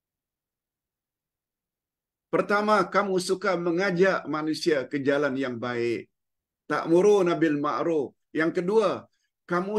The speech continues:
suka mencegah manusia daripada berbuat maksiat, buat jahat. Dan kamu beriman kepada Allah.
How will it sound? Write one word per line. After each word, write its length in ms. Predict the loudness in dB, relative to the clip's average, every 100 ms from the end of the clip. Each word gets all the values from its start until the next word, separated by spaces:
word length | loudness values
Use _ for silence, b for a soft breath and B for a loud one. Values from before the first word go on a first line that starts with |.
| -2
suka 320 | -4 0 0
mencegah 880 | 2 0 0 -2 2 2 0 -4 -6
manusia 720 | -4 -2 -2 0 -2 -2 -6 _ _ _ _ _ _
daripada 480 | -8 -6 -4 0 0 0
berbuat 480 | -2 -4 -2 -2 -2
maksiat, 720 | -4 -4 -4 -2 -2 -4 -10
buat 320 | 0 0 0
jahat. 560 | -2 -2 -2 -6 -8 -12 _ _ _ _ _
Dan 640 | -4 0 0 0 -2 -8 -14 _ _ _ _
kamu 220 | -6 -4 -4 -2
beriman 560 | -4 -2 -2 -4 -6
kepada 400 | -10 -10 -10 -12
Allah. 240 | -16 -20